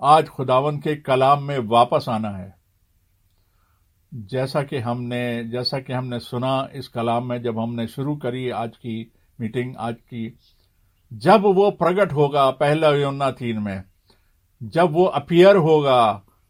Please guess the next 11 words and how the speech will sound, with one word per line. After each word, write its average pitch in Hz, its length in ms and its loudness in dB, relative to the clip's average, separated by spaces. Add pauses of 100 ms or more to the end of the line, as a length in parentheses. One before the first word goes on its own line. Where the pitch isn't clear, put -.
(360)
जब 135 240 -2
हमारे 135 360 -2
सामने 131 420 -4
appear 156 400 0
होगा, 139 340 2
प्रकट 135 460 -2
होगा, 107 520 -2 (3500)
अपने 139 380 -4
सिरों 139 320 -2
को 123 340 -4 (340)
उठाएं। 135 600 -2